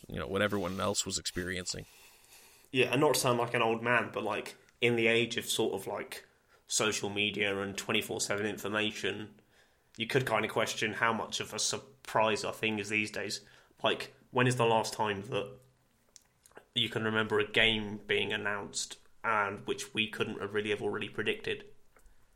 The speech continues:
Speaker 1: Yeah, I,
Speaker 2: Like
Speaker 1: <laughs> I can't think of any time I've been surprised
Speaker 2: Yeah.
Speaker 1: by any announcement in the games industry that I didn't
Speaker 2: The
Speaker 1: know
Speaker 2: only thing
Speaker 1: was
Speaker 2: I might,
Speaker 1: coming.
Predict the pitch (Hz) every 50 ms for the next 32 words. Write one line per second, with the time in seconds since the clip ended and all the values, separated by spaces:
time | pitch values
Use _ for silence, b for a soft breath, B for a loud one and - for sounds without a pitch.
0 | - - - _ _ - - 107 107 107 104 101 - - - 104 107 107 110 107
1 | 104 - - 127 113 - - - - - 123 117 120 - - 127 113 107 - -
2 | - 104 101 98 98 - - - 110 110 104 101 - 107 104 104 98 101 - _
3 | B B B B B B B B - - 104 110 101 104 101 107 110 107 107 -
4 | 104 101 78 110 110 110 110 107 110 101 101 98 - - 101 - - 101 104 104
5 | 104 101 - - 104 95 90 - - 98 95 82 69 101 117 110 104 101 143 160
6 | 185 196 202 208 202 180 165 170 165 160 - 95 -